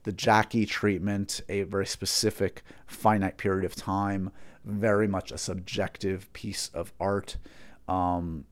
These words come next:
that's just stellar. And I know it's gonna last through the award season. And I,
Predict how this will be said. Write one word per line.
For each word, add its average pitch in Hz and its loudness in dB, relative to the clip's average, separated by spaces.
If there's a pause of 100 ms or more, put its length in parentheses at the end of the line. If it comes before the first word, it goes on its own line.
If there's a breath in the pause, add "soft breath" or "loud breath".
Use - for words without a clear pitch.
(300)
that's 120 -4
just - -2
stellar. 80 -4
And 95 -6
I 95 -2
know 104 2
it's - -2
gonna 87 -4
last 78 -2
through 85 -6
the 82 -4
award 82 -4
season. 90 -6
And 85 -8
I, 80 -6